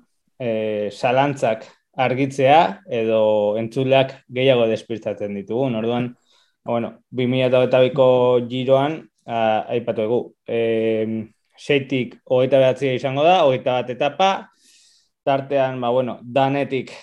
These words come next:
dago, eh, aurten, Hungarian hasiko da,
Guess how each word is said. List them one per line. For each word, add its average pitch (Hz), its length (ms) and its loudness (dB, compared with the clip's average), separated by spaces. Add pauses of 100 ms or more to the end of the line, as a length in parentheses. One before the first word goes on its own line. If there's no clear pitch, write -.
(380)
dago, 143 680 6
eh, 107 680 -4
aurten, 120 420 -2 (200)
Hungarian 139 520 2
hasiko 135 400 0
da, 190 380 2